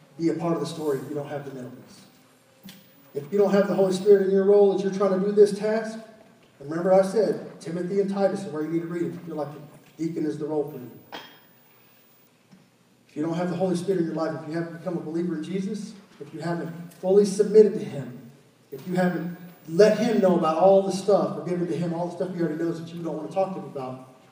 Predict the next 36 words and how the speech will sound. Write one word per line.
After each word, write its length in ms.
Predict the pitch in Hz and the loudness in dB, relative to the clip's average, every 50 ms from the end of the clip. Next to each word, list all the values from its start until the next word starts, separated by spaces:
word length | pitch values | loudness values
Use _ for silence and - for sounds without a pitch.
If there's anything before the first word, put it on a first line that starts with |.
| _ | _
then 120 | - 127 139 | -16 -14 -10
you 80 | 151 | -6
got 180 | 156 147 143 165 | -4 -4 -4 -2
no 80 | 170 | -2
business 720 | 165 170 180 180 175 - - - - - - - - - - _ - | -4 -2 0 0 0 0 -2 -6 -10 -14 -14 -16 -18 -20 -20 _ -14
doing 140 | 143 139 127 | -12 -12 -12
it. 1120 | 113 - - - - - - _ _ _ _ _ _ _ _ _ _ _ _ - _ - | -12 -16 -20 -20 -20 -20 -20 _ _ _ _ _ _ _ _ _ _ _ _ -20 _ -12
And 100 | 147 147 | -8 -4
one 120 | 175 196 | 0 0
of 60 | 202 180 165 | 0 0 0
the 140 | - - - | -2 -4 -8
chief 340 | - - 220 214 214 220 | -8 -4 -2 -2 -2 -2
problems 300 | - 202 180 175 170 160 | -2 -2 -2 -2 -2 -6
that 60 | 156 170 | -4 -4
I've 240 | 185 185 185 - | -4 -4 -4 -4
run 140 | 156 143 143 | -4 -6 -6
into 380 | 143 135 - - 147 135 131 127 - - - - - _ _ _ - | -6 -8 -10 -10 -10 -10 -10 -10 -14 -18 -20 -20 -20 _ _ _ -12
is 140 | 151 143 143 | -10 -8 -4
that 160 | 151 147 139 - - - - - - - - _ _ _ - - - - - 139 | -2 -2 -2 -4 -8 -16 -20 -20 -20 -20 -20 _ _ _ -20 -20 -20 -20 -12 -4
we 260 | 165 196 208 208 202 | 0 2 2 4 4
have 280 | 185 190 180 - - - | 4 4 2 2 0 2
oftentimes 720 | - 202 202 196 202 208 190 175 190 196 185 175 170 - - | 2 2 2 2 2 0 0 0 0 -2 -2 -2 -2 -4 -2
talked 240 | 190 185 185 185 190 | -2 -2 -2 -2 -4
about 260 | 190 180 180 180 180 | -4 -4 -2 -4 -4
the 80 | 170 170 | -6 -4
need 220 | 180 202 208 202 | -4 -2 0 0
of 100 | 196 190 | 0 0
salvation, 720 | 185 - 202 185 185 180 185 190 185 185 185 185 170 165 - | -2 -4 -4 -2 -2 -2 -2 -2 -2 -2 -2 -2 -4 -6 -6
but 400 | 170 170 165 - - - - 170 | -6 -6 -6 -8 -12 -14 -4 2
rarely 340 | 185 202 208 202 196 190 190 - | 6 8 8 8 6 4 0 0
talked 220 | 202 190 185 190 | -2 -2 -2 -2
about 260 | 190 185 180 175 175 | -4 -2 -2 -4 -4
the 80 | 175 180 | -6 -6
need 180 | 180 185 196 | -4 -2 -2
of 160 | 170 - - 165 | -2 -2 -2 -4
lordship. 500 | 160 147 143 143 - - - 220 226 | -4 -4 -6 -6 -8 -14 -14 -16 -18